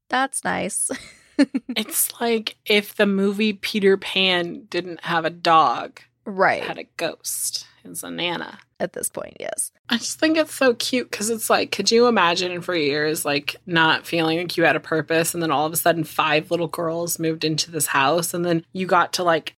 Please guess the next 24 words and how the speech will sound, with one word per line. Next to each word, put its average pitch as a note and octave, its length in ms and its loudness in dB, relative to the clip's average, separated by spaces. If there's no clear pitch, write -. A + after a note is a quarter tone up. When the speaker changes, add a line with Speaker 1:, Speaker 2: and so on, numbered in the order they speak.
Speaker 2:
tuck - 380 2
them F3+ 200 4
in D#3+ 120 4
every F#3 280 4
night G3 300 4
and F3 180 2
they F#3+ 140 6
weren't F#3 320 2
scared D#3 520 0
of A3 200 -2
you. C4 220 2
They G#3+ 140 6
were E3+ 100 0
happy D#3 500 -2
you B3+ 220 2
were C4 120 4
there. C4 480 2
Speaker 1:
I G#3 120 -6
know, F3 320 -6
right? F#3+ 460 -6
So, C4 500 2
like D4+ 200 2
I A#4+ 120 6
said, B3+ 340 2